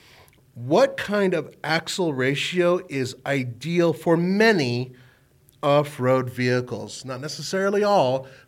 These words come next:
but for many. In terms of popularity, in terms of what, you know,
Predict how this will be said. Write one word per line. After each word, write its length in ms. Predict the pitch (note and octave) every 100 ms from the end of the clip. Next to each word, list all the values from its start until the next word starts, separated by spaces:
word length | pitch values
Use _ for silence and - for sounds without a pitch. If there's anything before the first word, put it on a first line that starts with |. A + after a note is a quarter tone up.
| -
but 200 | C3+ C3+
for 120 | D3+
many. 440 | D#3+ D#3 A#2+ A#2 A2+ - _ _ _ _ _ _ _ A3+
In 120 | C#4+ B3
terms 200 | C4 A#3
of 80 | F#3+
popularity, 560 | G#3 F#3+ F3 D3+ B2
in 80 | A2+
terms 240 | C#3+ D#3
of 180 | C#3+ B2+ B2
what, 300 | A#2+ C#3 C3+ D3
you 80 | A#2+
know, 220 | A2